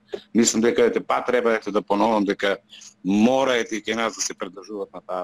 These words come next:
работа, без да се собират масовно, ете, па чак и фамилиарно, ете, овој, да избегнуваат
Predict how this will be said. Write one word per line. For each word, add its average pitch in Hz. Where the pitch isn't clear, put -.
работа, 90
без 110
да 104
се 98
собират 92
масовно, 95
ете, 90
па -
чак 123
и -
фамилиарно, 107
ете, -
овој, 90
да 90
избегнуваат 92